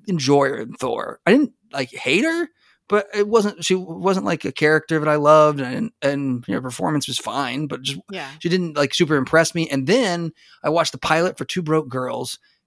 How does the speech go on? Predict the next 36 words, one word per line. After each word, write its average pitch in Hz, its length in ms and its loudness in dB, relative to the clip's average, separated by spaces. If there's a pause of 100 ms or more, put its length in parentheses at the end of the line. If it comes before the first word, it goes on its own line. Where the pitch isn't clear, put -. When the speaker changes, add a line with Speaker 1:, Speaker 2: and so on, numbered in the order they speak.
(140)
Speaker 1:
and 135 100 -2
I 131 140 0
Speaker 2:
Mm-hmm. 160 1000 -10
Speaker 1:
really, 170 280 6
really 147 240 6
didn't 123 280 -4
like 123 220 -6 (140)
that. 117 360 -2 (400)
Speaker 2:
Yeah. 170 200 -8
Speaker 1:
And 139 160 2
for 151 100 0
some 214 280 4
reason, 175 460 -2
I 135 60 -2
think 135 180 -2
that, 135 120 0
like, 127 120 -2
transmogrified 147 840 2
in 147 80 0
my 135 120 0
head, 131 200 0
the 123 60 -2
not 127 280 0
really 165 260 2
enjoying 143 360 2
Thor 131 380 -2
and 120 180 -6
hating 143 440 -2
that 135 240 -2 (120)
pilot. 127 440 -2
I 127 60 -2
was 127 140 -4
like, 123 280 -6 (440)
"Maybe 208 300 0
I 392 60 0
don't, 370 240 0